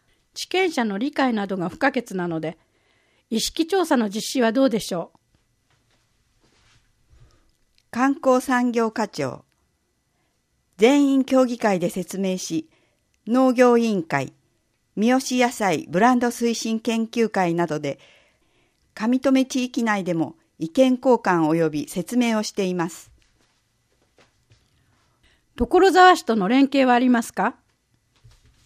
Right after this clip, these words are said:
Speaker 2: 観光産業課長。所沢市担当課長と一緒に関東農政局へ訪問するなど、日々緊密に連絡調整をしています。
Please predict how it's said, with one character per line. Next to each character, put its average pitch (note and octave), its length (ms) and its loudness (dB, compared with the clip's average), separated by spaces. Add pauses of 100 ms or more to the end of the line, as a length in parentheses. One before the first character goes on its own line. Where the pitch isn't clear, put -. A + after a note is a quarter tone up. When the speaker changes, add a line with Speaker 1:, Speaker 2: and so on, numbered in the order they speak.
(1080)
Speaker 2:
観 C4 240 0
光 B3 240 2
産 A#3 300 -2
業 G#3+ 200 0
課 G3+ 160 -6
長。 B2+ 320 -8 (1000)
所 C4 400 2
沢 C4+ 260 4
市 - 160 -10
担 A3+ 220 -4
当 A3+ 200 0
課 A3+ 140 -2
長 G3 220 -2
と E3 160 -2
一 D#3+ 80 -4
緒 F#3+ 220 -6
に F3 200 -4 (420)
関 B3+ 220 0
東 F#3+ 340 0
農 G3 180 0
政 B3 300 0
局 F#3+ 280 0
へ E3+ 100 4
訪 G3+ 200 -2
問 G#3 180 -2
す G#3+ 120 -8
る G3 120 -6
な D#3 120 -4
ど、 - 140 -12 (460)
日 B3+ 180 -8
々 G3 140 -8 (320)
緊 C4 240 4
密 C4 260 0
に A3+ 160 -2
連 A#3+ 220 4
絡 B3 200 0
調 A#3 220 0
整 F#3 180 0
を C#3+ 60 0
し C#3+ 120 -8
て D3+ 100 -4
い C#3 100 -4
ま B2+ 140 -8
す。 - 240 -20